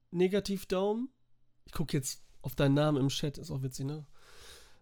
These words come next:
Die Negativ-Daumen weggenommen worden sind. Jedenfalls, dass man die Anzahl nicht mehr sehen kann und auch keiner sieht,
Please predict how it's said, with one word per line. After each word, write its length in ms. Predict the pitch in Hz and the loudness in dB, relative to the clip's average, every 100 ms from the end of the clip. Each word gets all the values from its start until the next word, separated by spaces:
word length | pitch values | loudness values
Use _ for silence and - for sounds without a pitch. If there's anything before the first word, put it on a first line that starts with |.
| - - _ _ - _ _ | -20 -20 _ _ -20 _ _
Die 120 | 170 | 2
Negativ-Daumen 580 | 160 175 180 190 180 175 | 6 6 4 0 2 2
weggenommen 420 | 180 175 180 180 | 0 0 2 2
worden 320 | 175 185 196 196 | 0 2 2 2
sind. 380 | 190 240 - - - | 0 0 -4 -14 -4
Jedenfalls, 300 | 156 151 151 | 0 0 0
dass 120 | 151 | 0
man 80 | 151 | 0
die 100 | 147 | 0
Anzahl 260 | 160 - | -2 0
nicht 120 | 170 165 | 0 0
mehr 140 | 170 | 0
sehen 200 | 165 170 | 0 -2
kann 160 | - 160 | -2 -4
und 140 | 143 | -4
auch 140 | 151 | -8
keiner 260 | - 156 156 | -4 0 0
sieht, 460 | 139 165 190 - | 0 -2 -6 -12